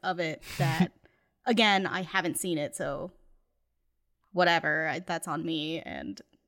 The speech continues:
Speaker 1: maybe it's great, but I just don't think he's a great person or, you know, filmmaker. I think he gets a lot more credit than he deserves for
Speaker 2: Hmm.
Speaker 1: things. Um,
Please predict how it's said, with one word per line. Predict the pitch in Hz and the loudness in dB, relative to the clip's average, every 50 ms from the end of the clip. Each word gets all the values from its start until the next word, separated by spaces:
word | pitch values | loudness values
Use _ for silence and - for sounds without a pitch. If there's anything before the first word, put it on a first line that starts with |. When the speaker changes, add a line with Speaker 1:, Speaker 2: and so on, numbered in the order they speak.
| _ _ _ _ _ - | _ _ _ _ _ -4
Speaker 1:
maybe | 180 165 156 160 | -4 -2 -2 -2
it's | 170 - - | -4 -6 -8
great, | - - - - - - - | -8 -8 -8 -8 -8 -10 -10
but | - - | -8 -8
I | - - | -8 -8
just | - - - - - - | -10 -10 -12 -10 -10 -10
don't | - - - | -12 -12 -12
think | - - - | -12 -12 -12
he's | - - - - 214 | -12 -12 -14 -14 -14
a | |
great | - - 202 202 208 - - - - _ _ _ _ _ _ _ _ _ _ _ _ _ _ _ _ _ _ _ _ _ _ _ _ _ - | -12 -10 -10 -10 -10 -10 -12 -18 -20 _ _ _ _ _ _ _ _ _ _ _ _ _ _ _ _ _ _ _ _ _ _ _ _ _ -12
person | - - 185 - - - 190 202 202 208 202 - | -4 -4 -2 -2 -2 -6 -8 -8 -8 -10 -12 -12
or, | - 180 175 180 185 185 185 190 196 _ _ _ _ _ _ _ _ _ _ _ _ _ _ - 254 - | -10 -8 -6 -6 -6 -8 -10 -12 -16 _ _ _ _ _ _ _ _ _ _ _ _ _ _ -16 -14 -10
you | - 190 196 190 | -6 -4 -2 0
know, | 170 165 170 170 165 175 - _ _ _ - - _ _ _ _ | 0 -2 -2 -4 -8 -10 -14 _ _ _ -20 -20 _ _ _ _
filmmaker. | - - - - - - 185 - 190 180 175 175 180 170 165 170 - - 165 165 165 | -20 -16 -16 -16 -16 -14 -4 -2 0 0 0 -2 -4 -6 -6 -8 -8 -6 -6 -4 -4
I | 165 180 | -6 -8
think | 185 - 180 175 180 - | -10 -10 -12 -12 -12 -12
he | - - 185 | -14 -14 -12
gets | 185 175 - - | -12 -10 -8 -6
a | |
lot | 180 175 175 170 185 | -2 -2 -2 -2 -2
more | 196 190 190 | -6 -10 -12
credit | 190 - 180 175 185 180 - | -8 -6 -6 -6 -6 -2 -2
than | 220 196 | 0 0
he | 196 220 | 0 -2
deserves | 214 233 202 202 220 208 226 - - | -4 -4 -2 0 0 0 0 -4 -4
for | - 247 | -6 -6
Speaker 2:
Hmm. | 240 - - | -4 0 2
Speaker 1:
things. | 262 - 262 269 - - - - - - _ _ _ _ _ _ _ _ - | 2 4 4 2 0 -4 -12 -18 -20 -20 _ _ _ _ _ _ _ _ 2
Um, | 190 196 175 156 147 - - - 104 202 | 4 4 4 4 2 0 -4 -6 -10 -10